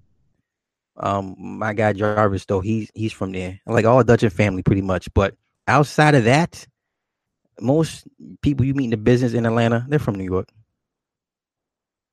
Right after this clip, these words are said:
But they, they, that's like a running joke almost, you know? Um, <laughs> wait, hey, Miss B said, "I live in Texas. I'm not even scared of Jay Prince."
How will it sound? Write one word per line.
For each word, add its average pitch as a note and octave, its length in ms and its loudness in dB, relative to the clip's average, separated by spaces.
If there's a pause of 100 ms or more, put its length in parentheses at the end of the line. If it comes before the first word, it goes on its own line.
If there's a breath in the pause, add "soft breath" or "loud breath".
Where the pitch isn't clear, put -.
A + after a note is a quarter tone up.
(120)
But D#3+ 120 2
they, - 220 -4
they, D#3 220 0
that's D3+ 240 0
like C#3 120 2
a A#2 60 2
running A#2 260 0
joke G2+ 440 2
almost, F#2+ 500 -2
you G2 120 -4
know? A2+ 220 -2 (720)
Um, G#2 480 -2 (1300)
<laughs> F#2+ 140 -4
wait, G#2 340 -2
hey, G#2+ 260 -6
Miss G2 140 -2
B G2+ 140 -6
said, G2+ 160 -2
"I G2+ 40 2
live G#2 180 0
in G2 80 -4
Texas. G2 280 -2
I'm G2+ 160 -2
not G#2 100 0
even G2+ 120 0
scared G#2 200 0
of G#2 60 -6
Jay G2+ 120 2
Prince." G2+ 220 -2